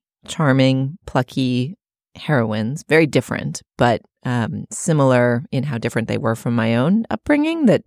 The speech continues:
taught you simultaneously about history and different locations and what even was Canada. <laughs> Like,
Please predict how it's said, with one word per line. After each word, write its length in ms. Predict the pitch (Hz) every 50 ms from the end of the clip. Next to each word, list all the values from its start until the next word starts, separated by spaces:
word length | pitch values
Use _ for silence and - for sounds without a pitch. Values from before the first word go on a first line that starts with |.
| - -
taught 280 | - - 135 127 -
you 80 | - 123
simultaneously 840 | - - 113 110 117 113 - - 117 117 117 113 - 127 120 113 - -
about 500 | 110 104 101 101 104 101 92 - - - _ _ _ _ _ _ _ _ _ _ _ _
history 800 | - - - - 254 - - - 247 233 220 214 208 202 196 185
and 220 | - - - - - 202
different 420 | - - - - 113 214 214 - - -
locations 880 | - 226 - - 208 254 226 - - 247 233 226 226 233 233 220 196 160
and 300 | 117 107 101 92 - - _ _ _ _ _ -
what 160 | - 123 -
even 240 | - 165 147 139 120
was 260 | 110 135 185 214 -
Canada. 720 | - - 226 233 240 233 240 247 240 226 226 214 208 196 -
<laughs> 120 | 208 220
Like, 340 | - 123 - - - -